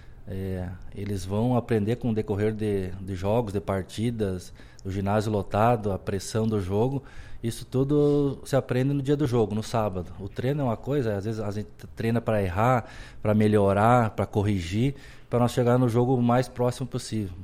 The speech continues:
pronto, né? Mas eu acredito que sim, acho que até nós temos uma meta aí, o Lagoa e nós, meta pessoal aí de todo o grupo, ah, vamos buscar título sim, já começamos aí sábado na Taça Farroupilha,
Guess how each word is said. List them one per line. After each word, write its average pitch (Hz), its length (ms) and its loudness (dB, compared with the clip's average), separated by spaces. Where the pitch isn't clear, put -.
pronto, 113 480 0
né? 95 220 -6
Mas 98 240 -2
eu 113 60 4
acredito 135 340 0
que 151 120 0
sim, 139 400 -2
acho 95 200 -14
que - 60 -8
até 110 260 -2
nós 123 120 0
temos 120 280 -2
uma 110 200 0
meta 107 360 0
aí, 110 100 0
o 107 60 0
Lagoa 101 600 0
e 107 120 -4
nós, 101 320 2
meta 101 500 0
pessoal 104 580 0
aí 107 280 -2
de 95 80 -10
todo 104 260 -4
o - 20 -4
grupo, 104 400 -4
ah, 95 600 -4
vamos 123 220 2
buscar 135 280 0
título 151 340 -2
sim, 127 200 -2
já 117 120 0
começamos 117 480 0
aí 117 120 4
sábado 113 520 0
na 98 320 -2
Taça 107 320 -4
Farroupilha, 104 640 -4